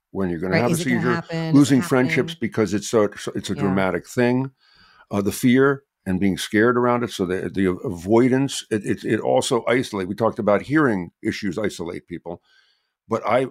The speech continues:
Speaker 1: I've seen it where, where it's a big responsibility to be around somebody who's having issues. So that's another added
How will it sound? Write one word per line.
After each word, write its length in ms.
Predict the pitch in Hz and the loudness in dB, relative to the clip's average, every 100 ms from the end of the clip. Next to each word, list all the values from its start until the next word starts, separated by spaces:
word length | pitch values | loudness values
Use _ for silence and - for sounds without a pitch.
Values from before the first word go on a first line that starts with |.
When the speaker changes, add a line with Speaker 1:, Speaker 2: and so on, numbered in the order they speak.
| 113 | -6
Speaker 1:
I've 100 | 101 | -6
seen 260 | - 151 139 | -2 -2 -2
it 120 | - | -6
where, 300 | 95 110 107 - | -4 -2 -2 -2
where 340 | 113 110 113 127 | -2 0 -2 -6
it's 160 | - | -6
a 40 | 104 | -2
big 240 | 131 131 | 2 2
responsibility 960 | 135 - 110 107 - 98 123 131 101 | 0 0 0 0 0 0 2 2 0
to 140 | - 85 | 0 -4
be 160 | 98 | 0
around 380 | 95 101 110 117 | 2 4 2 2
somebody 580 | - 95 82 82 85 80 _ _ - | 0 -2 0 -2 -2 -6 _ _ -8
who's 160 | 101 104 | -6 0
having 260 | 90 85 - | 0 -2 -2
issues. 540 | 135 - - - - _ _ _ _ _ | -4 -4 -12 -14 -20 _ _ _ _ _
So 160 | - 107 | -4 2
that's 260 | 135 139 | 2 2
another 420 | 107 117 123 120 - | 0 2 2 2 2
added 480 | 117 120 110 98 | 2 4 2 -2